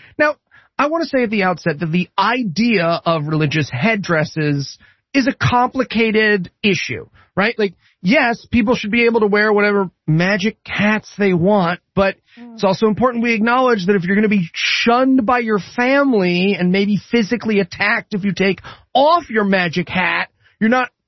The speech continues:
Speaker 1: choosing to wear it.
Speaker 2: Right, yeah.
Speaker 1: Now, so that aside, banning magic hats doesn't feel like a move <laughs> in the right direction. Not wearing a magic hat isn't by definition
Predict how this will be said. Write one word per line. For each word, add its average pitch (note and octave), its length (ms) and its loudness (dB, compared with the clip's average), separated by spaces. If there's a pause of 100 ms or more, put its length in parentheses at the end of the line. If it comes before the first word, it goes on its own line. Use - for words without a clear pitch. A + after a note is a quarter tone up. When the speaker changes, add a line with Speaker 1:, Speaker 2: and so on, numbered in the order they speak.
(160)
Speaker 1:
choosing C4 560 2
to A3 60 4
wear A3+ 320 2
it. C#3+ 60 4
Speaker 2:
Right, A2 380 -2
yeah. F2+ 380 -8
Speaker 1:
Now, G3 180 0 (280)
so G3+ 220 0
that D#4 180 0
aside, A#3 680 -2 (380)
banning D4+ 460 0
magic C4 380 -2
hats A#3+ 520 -4
doesn't G#3+ 260 0
feel A#3+ 180 2
like G#3 160 2
a F#3 40 4
move A3 400 4
<laughs> - 180 -8
in F3 80 0
the A3+ 60 2
right A3 200 0
direction. F3 800 -6 (420)
Not C4+ 340 0
wearing C#4+ 300 2
a C4 60 2
magic B3+ 420 0
hat C4+ 540 -4 (100)
isn't C4 380 0
by A3+ 160 0
definition G#3+ 880 0